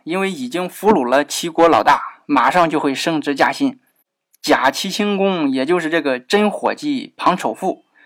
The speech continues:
看着被包围，人都站住了，啊，我口渴了。那个谁，仇富，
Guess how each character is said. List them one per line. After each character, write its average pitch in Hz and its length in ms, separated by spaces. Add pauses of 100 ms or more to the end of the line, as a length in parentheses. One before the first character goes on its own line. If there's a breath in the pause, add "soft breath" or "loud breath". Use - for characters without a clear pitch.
(500 soft breath)
看 214 320
着 143 100
被 147 260
包 165 220
围， 139 320 (840)
人 151 220
都 202 140
站 170 280
住 208 200
了， - 180 (1800 soft breath)
啊， 131 220
我 185 420 (320)
口 220 220
渴 160 220
了。 202 260 (680)
那 202 100
个 190 100
谁， 233 340 (540)
仇 170 140
富， 220 320